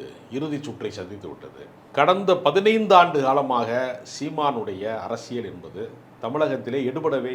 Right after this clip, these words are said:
இல்லை. அவர் பர்சன்டேஜ் சொல்லிக்கிறாரே தவிர ஒரு சட்டமன்ற உறுப்பினரை கூட அவரால் பெற முடியவில்லை.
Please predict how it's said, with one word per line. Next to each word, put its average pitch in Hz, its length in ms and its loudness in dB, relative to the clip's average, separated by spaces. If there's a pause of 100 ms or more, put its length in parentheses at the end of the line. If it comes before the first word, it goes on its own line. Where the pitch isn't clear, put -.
(100)
இல்லை. 90 160 -14 (140)
அவர் 92 160 -12 (440)
பர்சன்டேஜ் 190 560 -2
சொல்லிக்கிறாரே 147 480 0 (100)
தவிர 127 220 -2 (440)
ஒரு 147 200 -4
சட்டமன்ற 160 420 0 (100)
உறுப்பினரை 135 460 -2
கூட 131 220 -4
அவரால் 110 320 -4
பெற 107 100 -4 (120)
முடியவில்லை. 98 460 -6